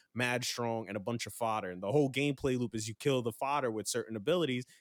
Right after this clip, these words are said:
'cause it gets you your health, it gets you ammo and shit back. So you're basically supposed to farm those and then use that ammo and the damage to kill the larger creatures.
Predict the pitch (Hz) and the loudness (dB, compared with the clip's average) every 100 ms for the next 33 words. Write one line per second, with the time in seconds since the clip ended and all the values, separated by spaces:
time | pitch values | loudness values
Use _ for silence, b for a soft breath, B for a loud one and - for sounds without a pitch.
0 | b 117 110 - 110 110 135 139 131 110 | b -8 -4 -2 0 0 2 0 0 -4
1 | 110 101 107 117 123 117 113 123 117 123 | -6 -4 -4 -2 -2 -4 -4 -4 -2 -2
2 | 120 b b 123 135 139 147 - 135 - | -4 b b -2 0 2 2 2 -2 -4
3 | 123 - 101 135 127 127 120 123 120 113 | -4 -4 -4 0 2 2 2 4 4 2
4 | 107 - 107 107 107 101 113 113 107 110 | -2 -8 -6 -2 -2 -2 -2 -4 -2 0
5 | 104 - _ _ _ 110 113 110 107 104 | 0 -4 _ _ _ -2 0 2 2 2
6 | 95 107 107 104 - 95 107 98 95 107 | 0 0 -2 -2 -6 -4 -4 -4 -2 0
7 | 110 104 - 107 98 87 73 | 0 -2 -8 -10 -10 -12 -16